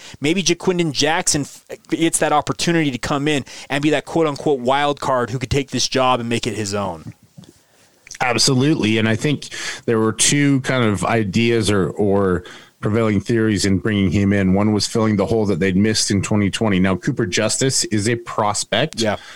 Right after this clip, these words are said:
Speaker 2: There's no doubt about that. He, he has a size profile. There is some athleticism there. He can throw the ball a quarter mile, but he is nowhere near starting ability. Let's get that clear. So,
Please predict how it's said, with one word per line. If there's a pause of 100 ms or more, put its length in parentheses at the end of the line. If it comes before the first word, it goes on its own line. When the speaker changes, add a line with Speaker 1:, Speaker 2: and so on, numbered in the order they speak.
(120)
Speaker 2:
There's
no
doubt
about
that.
He,
he
has
a
size
profile.
There
is
some
athleticism
there. (300)
He
can
throw
the
ball
a
quarter
mile, (360)
but
he
is
nowhere
near
starting
ability.
Let's
get
that
clear.
So,